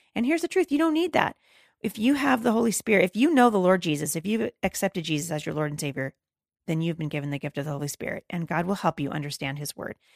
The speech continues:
And that really is the goal over at Mom Strong International, to train up a generation of mothers and grandmothers and women who have influence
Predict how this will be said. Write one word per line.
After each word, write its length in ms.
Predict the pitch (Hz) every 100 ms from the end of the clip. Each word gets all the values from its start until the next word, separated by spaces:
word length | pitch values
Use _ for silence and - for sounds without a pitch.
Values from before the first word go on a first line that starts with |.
| _ -
And 100 | 190
that 140 | 185
really 220 | 208 208
is 100 | 214
the 80 | 196
goal 220 | 185 190
over 160 | 185 185
at 40 |
Mom 180 | 180 180
Strong 220 | 185 185
International, 500 | 180 170 170 - 175 170
to 180 | -
train 480 | 147 - 208 220 226
up 220 | - 180 _ -
a 140 | 160
generation 800 | 139 185 202 180 160 156 156 147 _ _ -
of 120 | 165
mothers 600 | 165 170 196 208 214 208 -
and 240 | 147 147
grandmothers 640 | 156 180 196 190 190 185 -
and 220 | 156 147
women 280 | 180 190 180
who 100 | 170
have 180 | 143 -
influence 560 | - 262 269 247 208 190